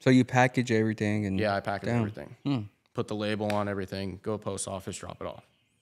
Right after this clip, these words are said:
Speaker 2: Yeah.
Speaker 1: Why, why Zesty Wash?
Speaker 2: 'Cause Devin's, like, a little zesty. Like, I don't know if you've ever seen Devin. He's, like, a little zesty.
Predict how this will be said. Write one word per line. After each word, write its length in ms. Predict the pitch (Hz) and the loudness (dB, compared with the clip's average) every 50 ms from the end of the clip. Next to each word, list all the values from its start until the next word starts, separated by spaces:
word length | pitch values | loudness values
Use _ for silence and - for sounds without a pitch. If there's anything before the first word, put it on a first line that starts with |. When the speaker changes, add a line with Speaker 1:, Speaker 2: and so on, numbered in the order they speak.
| _ _ - | _ _ -14
Speaker 2:
Yeah. 140 | - 69 64 - - _ _ _ _ _ _ _ - | -14 -14 -14 -14 -18 _ _ _ _ _ _ _ 2
Speaker 1:
Why, 180 | 107 117 127 120 | 6 6 8 8
why 260 | 120 120 120 123 135 | 8 6 6 6 6
Zesty 420 | 131 113 110 113 120 120 - - 104 | 4 4 4 2 2 0 -2 -4 -4
Wash? 440 | 98 92 90 90 104 - - - _ _ _ _ _ _ _ _ _ _ _ | -2 -2 -2 -4 -6 -8 -14 -18 _ _ _ _ _ _ _ _ _ _ _
Speaker 2:
'Cause 560 | - - 151 139 131 120 113 107 - - - - - _ _ _ _ - - | 0 4 6 6 6 6 4 2 0 -2 -4 -8 -12 _ _ _ _ -6 0
Devin's, 320 | 104 131 135 147 143 123 | 2 2 4 4 4 4
like, 120 | 135 131 117 | 4 4 4
a 60 | 110 | 2
little 240 | 110 120 117 110 101 | 2 2 0 0 0
zesty. 560 | 95 101 104 107 - - - 120 120 120 117 - _ - - | -2 -2 -2 -2 -2 -4 -4 -4 -4 -4 -6 -8 _ -10 -10
Like, 120 | - - - | -8 -6 -4
I 100 | 101 107 | -4 -2
don't 120 | 107 107 | -2 -2
know 140 | 107 107 110 | -2 -2 -2
if 100 | 107 - | -2 -2
you've 140 | 120 110 107 | -2 0 0
ever 160 | 113 110 110 | 0 0 0
seen 300 | 107 - - 113 113 113 | -2 -2 -2 -2 -2 -2
Devin. 300 | 107 113 113 110 120 120 | 0 -2 -2 -2 -2 -4
He's, 180 | 117 117 107 104 | -4 -4 -4 -4
like, 120 | 95 92 | -4 -4
a 40 | 92 | -4
little 200 | 104 107 101 95 | -4 -4 -6 -6
zesty. 540 | 92 92 95 98 101 - - 107 110 104 | -6 -6 -4 -4 -2 0 0 0 0 -2